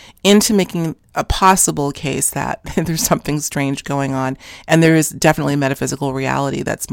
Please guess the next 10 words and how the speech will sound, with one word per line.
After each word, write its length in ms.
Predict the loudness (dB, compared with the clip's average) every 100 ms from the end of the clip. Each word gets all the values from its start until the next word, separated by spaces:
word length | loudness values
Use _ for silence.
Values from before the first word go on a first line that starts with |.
| -12
more, 440 | -6 0 2 2 0 -8 -20 -14 -8
uh, 240 | -6 -6
prominent 640 | 0 4 4 2 -6 -8
right 180 | -8 -8
now. 240 | -6 -8 -8 -14 -6
So 300 | 4 4 4
let 200 | 2 4
me 220 | 4 0 -8
quote 340 | -2 0 0
Sharon 500 | -2 0 0 -2 -6